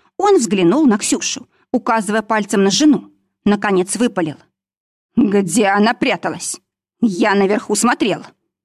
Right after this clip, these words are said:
«В этом доме есть потайные места», пояснила Ния. «Ты шокирован? Признаюсь, я хотела преподнести тебе сюрприз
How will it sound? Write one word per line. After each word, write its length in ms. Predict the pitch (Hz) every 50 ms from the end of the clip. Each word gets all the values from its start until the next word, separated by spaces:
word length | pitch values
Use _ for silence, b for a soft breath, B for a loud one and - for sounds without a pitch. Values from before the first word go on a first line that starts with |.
| _ _ _ _ _ _ _ _ _ _ _
«В 120 | 190 170 -
этом 280 | - 311 - - 370
доме 360 | - - 453 427 233 - - _ _ _ 466 466
есть 240 | 427 381 339 - _
потайные 440 | - - 214 208 202 202 190 180
места», 340 | 180 208 247 - - 220 - - - _ _ _ _ _ _ _
пояснила 480 | _ 196 196 190 190 - - 190 175 175
Ния. 360 | 175 208 220 190 165 156 - - _ _ _ _ _ _ _ _ _ _ _
«Ты 100 | _ 226
шокирован? 640 | 214 - 208 185 - 294 427 480 392 208 160 - - _ _ _ _ _ _ _ _ _ _ _
Признаюсь, 680 | - 403 415 415 349 254 190 180 156 - - - - - _ _ _ _ _
я 160 | 330 359 339
хотела 340 | - 370 359 - 415 392 -
преподнести 640 | - - - - 208 220 190 180 - - - 415
тебе 220 | - - 285 208 226
сюрприз 560 | - - 311 320 - 277 - - - - _